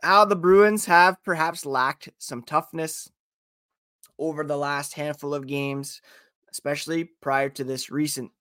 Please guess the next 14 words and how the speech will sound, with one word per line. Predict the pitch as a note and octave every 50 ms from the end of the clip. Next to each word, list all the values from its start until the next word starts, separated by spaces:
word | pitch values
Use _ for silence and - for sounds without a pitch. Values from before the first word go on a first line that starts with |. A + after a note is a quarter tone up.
| _ _ _
three-game | - B2 C3+ C3 B2 A#2+ A2+ G#2+ G2+ C3 _ _ _
winning | - C#3+ C#3 C3 A#2+
streak, | - - D3+ G#3+ - _ _ _ _ _ _ - _ _ _ _ _ _ _
and | - - D3+ D3+ D3+ D3+ D3+ C#3+
how | C3+ C#3 C#3 C#3+ C#3+ C#3 C#3 C#3 C3+ C#3 C#3 C#3+ _ _ _ _ _ _ _ _ _ _ _ _ -
Milan | A#2 C3 A#2 A#2+ A#2 A#2 A#2+
Lucic | D3+ E3 D#3+ - D#3 D#3 D3+ D3 -
has | - C#3 C3+ -
taken | - D#3+ C#3+ C3+ C#3
himself | C3+ C3 B2+ - - B2 B2 B2 A#2+ A#2 _ _ _ _ _ _ _ _ -
out | - D3 D3 C#3+ C3+ _
of | - A#2+ B2+ B2+ A#2+ A2+ G#2+
the | B2+ B2+ A#2+ - A2
equation. | B2 _ - E3 E3 D#3 C#3 G2+ -